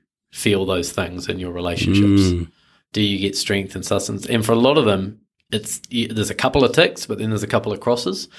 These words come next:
Speaker 1: So it's
Speaker 2: Mm.
Speaker 1: like, "Yeah, I feel seen and heard, but I don't feel valued." Or, "Yep, I feel valued, but I, I do feel judged
Speaker 2: Oh,
Speaker 1: by
Speaker 2: I hate
Speaker 1: the
Speaker 2: getting,
Speaker 1: person."
Speaker 2: getting feedback.
Speaker 1: Yeah.
Speaker 2: No more feedback. Yeah.
Speaker 1: Oh, man.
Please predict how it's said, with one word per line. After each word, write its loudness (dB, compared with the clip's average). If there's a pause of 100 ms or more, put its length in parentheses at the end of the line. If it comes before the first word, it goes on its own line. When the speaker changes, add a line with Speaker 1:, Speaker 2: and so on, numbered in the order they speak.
(200)
Speaker 1:
So -4
it's -2
Speaker 2:
Mm. 2
Speaker 1:
like, 2
"Yeah, 6
I 2
feel 4
seen 2
and -4
heard, 2
but -2
I 0
don't -2
feel -6
valued." -10 (440)
Or, 0
"Yep, 0
I -2
feel 2
valued, 0
but -6 (360)
I, -10
I -12 (140)
do 2
feel -2
judged -6 (200)
Speaker 2:
Oh, -4
Speaker 1:
by 0
Speaker 2:
I 4
hate 6
Speaker 1:
the 4
Speaker 2:
getting, 4
Speaker 1:
person." -6
Speaker 2:
getting 4
feedback. 0 (180)
Speaker 1:
Yeah. -8 (300)
Speaker 2:
No 6
more 0
feedback. 0 (840)
Yeah. -6 (340)
Speaker 1:
Oh, 0
man. -4